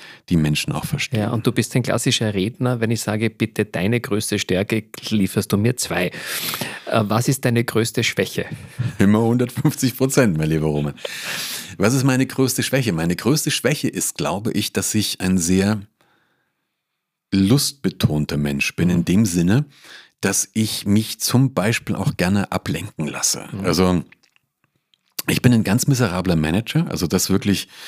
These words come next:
Speaker 1: ich bewundere das, wenn Menschen das können, die tausend Bälle gleichzeitig in der Luft halten und alles kriegen die hin, ich überhaupt nicht. Ähm, und es ist halt sehr, sehr,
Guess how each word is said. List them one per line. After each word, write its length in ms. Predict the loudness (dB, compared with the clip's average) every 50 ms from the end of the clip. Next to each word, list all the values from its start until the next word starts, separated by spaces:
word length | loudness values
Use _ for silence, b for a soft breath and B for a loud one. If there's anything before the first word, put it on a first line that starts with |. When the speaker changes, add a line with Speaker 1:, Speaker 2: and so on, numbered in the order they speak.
| B B B B B
Speaker 1:
ich 140 | -6 -2 0
bewundere 580 | 0 0 2 4 4 4 6 4 4 2 2 0
das, 180 | 0 -2 0 0
wenn 140 | 0 2 2
Menschen 240 | 2 0 0 0
das 180 | -2 -2 -2 -2
können, 220 | 0 2 2 4
die 140 | 2 2 0
tausend 420 | -2 -6 -6 -4 0 0 0 2 2
Bälle 220 | 2 2 2 0
gleichzeitig 420 | 0 -2 -2 -2 -2 -2 0 2
in 60 | 2 2
der 80 | 2 2
Luft 340 | 0 0 -2 -4 -4 -2
halten 380 | 0 0 0 0 0 2 2 2
und 320 | 2 -2 -4 -6 -4 -4
alles 400 | -2 -2 0 0 -2 -2 -4 -4
kriegen 240 | -4 -4 -2 0 0
die 100 | 0 2 2
hin, 280 | 4 2 2 0 -4 -10 -2
ich 200 | -2 -2 0 0 -2
überhaupt 460 | 0 0 0 0 0 -4 -2 0 2
nicht. 260 | 2 2 0 -4 B B B B B B B B B B B B B B B B 0
Ähm, 580 | 2 4 4 4 4 4 4 4 2 0 -2 -6 _ _ _ _ _ _
und 100 | 2 2
es 100 | 2 2
ist 160 | 2 0 0 0
halt 240 | 0 0 -2 -4 -6
sehr, 260 | -2 2 2 2 2 0 -4 -8 -2
sehr, 180 | -2 -2 0